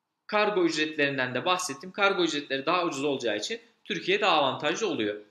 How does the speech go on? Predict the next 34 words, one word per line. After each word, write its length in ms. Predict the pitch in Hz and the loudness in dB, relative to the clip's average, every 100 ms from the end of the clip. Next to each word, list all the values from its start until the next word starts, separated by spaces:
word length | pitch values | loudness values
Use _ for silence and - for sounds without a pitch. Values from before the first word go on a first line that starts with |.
| - | -6
Ama 380 | 185 175 - - - | -2 -2 -2 -12 -14
Çin'in 340 | - 220 214 185 | -6 -2 -2 2
daha 160 | 147 | 2
iyi 160 | 127 127 | 4 2
olduğu 300 | 123 110 123 | 0 -2 -4
kategorilerde 880 | 180 165 123 110 104 104 202 208 - - | -4 -2 0 0 0 -2 -2 -4 -10 -4
tabii 200 | 180 143 | -2 -2
ki 100 | 147 | -2
Alibaba'dan 640 | 175 160 127 107 156 196 - - | 0 2 0 0 -2 -4 -8 -8
Çinli 280 | 202 185 | -6 -4
üretici 400 | 151 127 123 127 | -4 -4 -4 -8
bulmak 440 | 117 123 208 - - | -6 -6 -6 -8 -4
daha 220 | 131 196 | -2 -2
iyi 160 | 185 151 | 2 2
olacaktır. 600 | 117 104 101 - 208 - _ - _ - | 4 0 -2 -4 -4 -6 _ -20 _ -2
Bir 60 | |
de 80 | 233 | 0
son 280 | 226 226 214 | 0 0 0
dönemde 280 | 202 196 196 | 0 0 0
şöyle 300 | - 190 185 | 0 0 0
bir 40 | |
şey 180 | 175 190 | -2 0
oldu. 460 | 135 110 180 196 - - | 0 0 -2 -6 -10 -8
Amerika 560 | 180 180 170 185 185 185 | -4 -2 0 0 0 0
Çin'e 220 | 180 180 | -4 -4
gümrük 300 | 175 180 175 | -4 -4 -4
sıkıntıları 600 | - 143 131 135 131 131 | -6 -6 -6 -4 -4 -2
çıkarmaya 500 | - 151 117 110 113 | -4 -2 -2 -2 0
başladı. 540 | 165 - 160 185 190 - _ | 0 0 -2 -2 -4 -10 _
Genel 280 | - 196 175 | -6 -4 -4
itibariyle 380 | 165 147 131 147 | -2 2 4 2
amaçları 480 | 165 143 - 117 139 | 0 -2 0 0 0
da 280 | 196 - - | -2 -2 -10
Çin'in 480 | - 165 170 165 | -6 -6 -6 -10